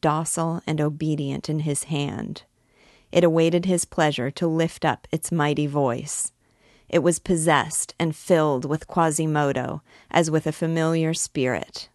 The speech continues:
He might be said to make the vast edifice breathe. He was indeed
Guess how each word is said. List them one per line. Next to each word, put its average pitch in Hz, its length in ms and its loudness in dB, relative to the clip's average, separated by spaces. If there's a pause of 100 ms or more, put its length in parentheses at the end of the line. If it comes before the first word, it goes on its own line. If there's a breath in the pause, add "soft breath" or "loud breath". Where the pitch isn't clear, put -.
(640 soft breath)
He 180 140 0
might 180 260 2
be 175 120 0
said 147 400 0
to - 80 -4
make 156 360 -2
the 156 120 -2
vast 147 640 -2
edifice 143 580 -2 (140)
breathe. 139 640 -4 (880 soft breath)
He 180 160 0
was 175 260 4
indeed 160 500 0